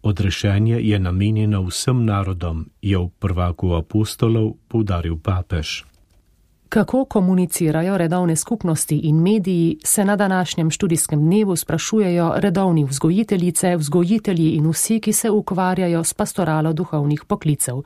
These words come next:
Speaker 2: Prisluhnili bodo tiskovnemu predstavniku Slovenske škofovske konference Davidu Kranerju,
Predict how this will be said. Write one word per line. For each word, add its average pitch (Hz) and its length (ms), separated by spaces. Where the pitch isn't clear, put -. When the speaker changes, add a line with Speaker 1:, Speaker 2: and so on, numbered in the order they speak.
Speaker 2:
Prisluhnili 233 600
bodo 202 280
tiskovnemu 165 640
predstavniku 170 720
Slovenske 165 560
škofovske 165 560
konference 165 720
Davidu 143 400
Kranerju, 202 600